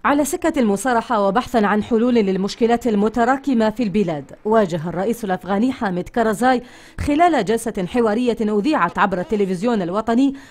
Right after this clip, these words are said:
غضب المواطنين بشأن الوضع الأمني المتدهور وتأجيل المشاريع التنموية.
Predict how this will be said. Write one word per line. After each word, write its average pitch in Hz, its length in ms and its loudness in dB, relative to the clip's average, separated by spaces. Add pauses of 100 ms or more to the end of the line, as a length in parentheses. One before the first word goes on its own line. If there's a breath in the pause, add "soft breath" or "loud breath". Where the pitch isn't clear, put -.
(120 loud breath)
غضب 175 280 0
المواطنين 240 640 4
بشأن 262 380 0
الوضع 202 360 0
الأمني 202 440 0
المتدهور 214 640 0
وتأجيل 226 520 -2
المشاريع 208 560 -2
التنموية. 170 720 -4